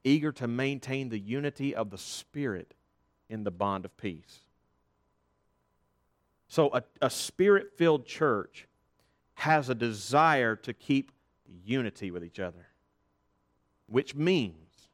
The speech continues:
sacrificing and going out of your way for each other sometimes to get it and to have it. It might mean humbling yourself and asking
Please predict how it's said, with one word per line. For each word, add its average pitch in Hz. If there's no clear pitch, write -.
sacrificing 110
and 110
going 104
out 143
of 139
your 143
way 113
for 110
each 104
other 92
sometimes 87
to -
get 92
it -
and 92
to 90
have 80
it. -
It 110
might 110
mean 104
humbling 120
yourself 98
and 95
asking 107